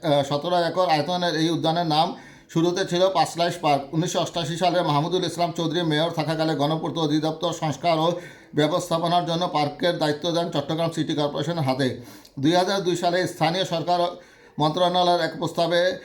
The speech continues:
সে মে-, সে সময়ের মেয়র এবিএম মহিউদ্দিন চৌধুরী এই পার্কটির নাম দেন জাতিসংঘ পার্ক। সেই থেকে পার্কটি এই নামেই পরিচিত।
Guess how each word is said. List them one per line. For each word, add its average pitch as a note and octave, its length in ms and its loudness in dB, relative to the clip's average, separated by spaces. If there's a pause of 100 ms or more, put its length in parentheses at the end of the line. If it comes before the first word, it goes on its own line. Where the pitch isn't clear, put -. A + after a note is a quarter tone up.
(140)
সে E3 240 0
মে-, D#3 380 -2
সে E3+ 160 -2
সময়ের F3+ 280 0
মেয়র E3 340 2
এবিএম F3 340 0
মহিউদ্দিন D#3+ 420 0
চৌধুরী D#3 320 0
এই E3+ 120 0
পার্কটির D#3+ 400 -2
নাম D#3 240 0
দেন E3+ 140 -2
জাতিসংঘ D#3+ 480 -2
পার্ক। C#3 260 0
সেই F3 180 0
থেকে F3+ 260 -2
পার্কটি D3+ 360 -2
এই E3 320 -2
নামেই D#3+ 300 0
পরিচিত। D3+ 480 -2